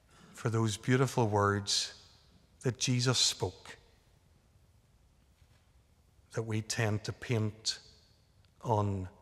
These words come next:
posters at the side of the road, but maybe have forgotten to pay attention to.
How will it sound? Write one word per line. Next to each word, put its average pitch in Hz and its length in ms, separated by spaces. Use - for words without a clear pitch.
posters 107 680
at - 120
the 98 60
side 104 360
of 98 100
the 104 80
road, 98 520
but 110 180
maybe 107 260
have 98 100
forgotten 101 580
to - 160
pay 107 180
attention 98 540
to. 107 260